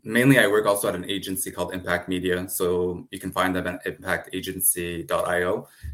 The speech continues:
It's an agency that basically focuses on, uh, brands that are purpose-driven. So anything that is, like, trying to do a positive impact in the world. So in that position, I do a lot of media buying in regards to Facebook. So I do a lot of Facebook campaigns, a lot of research, a lot of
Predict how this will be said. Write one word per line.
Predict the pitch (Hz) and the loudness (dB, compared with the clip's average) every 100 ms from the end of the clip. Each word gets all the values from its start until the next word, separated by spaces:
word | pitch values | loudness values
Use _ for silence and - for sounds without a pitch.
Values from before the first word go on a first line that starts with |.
| - | -2
It's | 98 - | 0 2
an | 98 | 4
agency | 92 92 - | 2 2 0
that | 92 | 0
basically | 87 85 - - 87 | 0 -2 -2 -2 -2
focuses | - 87 90 90 87 | -2 -2 0 0 -2
on, | 85 85 85 | -4 -4 -4
uh, | 85 82 78 | -6 -6 -4
brands | 90 90 92 | 0 0 0
that | 87 | 0
are | 85 82 82 82 | 0 -2 -6 -8
purpose-driven. | - 98 90 - 87 - - | -6 -4 -4 -6 -6 -6 -10
So | - - - - | -10 -8 -6 -6
anything | 95 87 92 | -6 -4 -2
that | 90 85 | 0 0
is, | 82 | 0
like, | 85 82 | -2 -4
trying | 87 87 | -4 -6
to | 80 | -6
do | 85 | -6
a | |
positive | 82 92 87 87 87 | -4 -4 -2 -4 -8
impact | 82 87 - | -10 -10 -10
in | |
the | 71 | -10
world. | - - - _ _ _ _ | -10 -12 -18 _ _ _ _
So | - 110 107 - - | 0 4 4 2 -2
in | 127 117 | 2 8
that | 117 117 | 8 8
position, | 110 107 110 | 4 0 0
I | 95 | 0
do | 98 | 2
a | 95 | 2
lot | 92 | 2
of | |
media | 92 92 92 | 2 2 0
buying | 90 90 90 | 0 0 0
in | 92 | -2
regards | 85 90 87 - | 0 0 0 -4
to | - | -6
Facebook. | - 120 123 120 | 0 0 2 -2
So | - | 0
I | 92 | -2
do | 92 | 0
a | 92 | 0
lot | 85 | 0
of | 90 | -2
Facebook | 90 - 110 | -6 -4 -4
campaigns, | - 117 101 117 113 | -4 -6 -6 -6 -4
a | 92 | -4
lot | 85 | -4
of | - | -6
research, | 107 107 - 107 95 | -6 -2 0 0 -2
a | |
lot | 90 85 | -4 -2
of | 87 87 | -2 -4